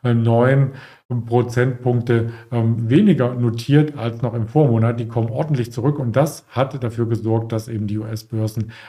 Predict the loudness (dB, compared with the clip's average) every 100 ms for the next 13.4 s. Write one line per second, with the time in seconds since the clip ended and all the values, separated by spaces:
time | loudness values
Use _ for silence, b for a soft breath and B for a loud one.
0 | -8 0 0 0 -4 -4 0 0 0 -4
1 | -2 0 0 2 2 2 0 -4 -4 -4
2 | -2 0 0 0 -2 0 0 2 2 2
3 | -2 -2 -2 0 0 0 0 0 -2 -2
4 | -4 -4 -4 -4 -4 -2 0 0 -2 B
5 | B -4 -4 -2 0 0 2 4 4 2
6 | -2 -10 -4 0 2 0 0 0 -2 -2
7 | -2 -2 -2 -4 -2 -4 -4 -4 -2 -4
8 | -4 -4 -4 -6 -4 -4 -2 -4 -2 -4
9 | -4 -2 -2 -4 0 2 2 -2 B B
10 | -10 -6 0 0 0 B B -4 2 2
11 | 2 -2 -4 -4 -4 0 0 0 -2 -4
12 | -6 -6 -6 -6 -8 -6 -4 -4 -2 -2
13 | 0 2 0 -2